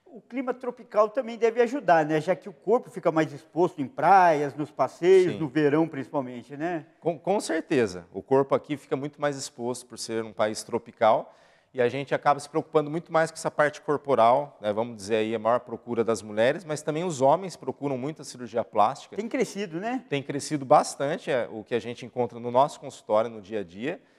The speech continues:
Speaker 2: e isso é, isso é ótimo, porque o Brasil continua sendo referência em cirurgia plástica, no,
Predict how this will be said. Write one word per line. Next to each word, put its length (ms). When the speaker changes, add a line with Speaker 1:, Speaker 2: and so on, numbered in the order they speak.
Speaker 2:
e 220
isso 180
é, 180
isso 220
é 80
ótimo, 420
porque 240
o 60
Brasil 320
continua 460
sendo 180
referência 440
em 20
cirurgia 280
plástica, 540
no, 160